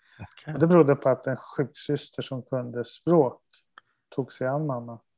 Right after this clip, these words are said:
Speaker 1: Jaha.
Speaker 2: Och frågade om inte de kunde ge mamma en plats där. Mamma kunde trots allt engelska,
Speaker 1: Mm.
Speaker 2: tyska, franska,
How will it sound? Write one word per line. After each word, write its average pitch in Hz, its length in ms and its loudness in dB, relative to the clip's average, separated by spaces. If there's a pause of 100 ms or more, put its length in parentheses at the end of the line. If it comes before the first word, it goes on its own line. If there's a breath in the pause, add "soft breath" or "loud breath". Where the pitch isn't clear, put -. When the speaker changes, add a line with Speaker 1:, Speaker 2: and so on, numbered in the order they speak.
(440)
Speaker 1:
Jaha. 107 340 -10 (440)
Speaker 2:
Och 113 180 -2
frågade 113 480 -2
om 117 180 -10
inte 113 200 -14
de 127 180 -12
kunde 127 360 -16
ge 135 220 -6 (760)
mamma 117 420 -8 (640)
en 110 80 -10
plats - 360 -12
där. 120 140 -12
Mamma 127 280 0
kunde 143 300 -2
trots 139 240 -6
allt 120 180 2
engelska, 117 680 -8 (320)
Speaker 1:
Mm. 135 140 0
Speaker 2:
tyska, 120 460 -8 (100)
franska, 117 680 -6